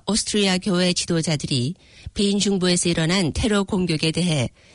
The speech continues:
경악과 슬픔을 밝히고 간용과 존중의 핵심 가치를 고양하라고 촉구했습니다.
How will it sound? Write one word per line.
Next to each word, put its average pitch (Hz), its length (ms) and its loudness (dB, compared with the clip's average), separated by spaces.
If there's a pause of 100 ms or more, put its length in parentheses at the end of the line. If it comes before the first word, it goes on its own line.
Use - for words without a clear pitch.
(100)
경악과 170 720 0
슬픔을 214 520 0
밝히고 156 580 -2 (340)
간용과 160 720 0
존중의 196 480 2
핵심 202 360 0
가치를 175 400 0
고양하라고 160 800 0
촉구했습니다. 123 920 -2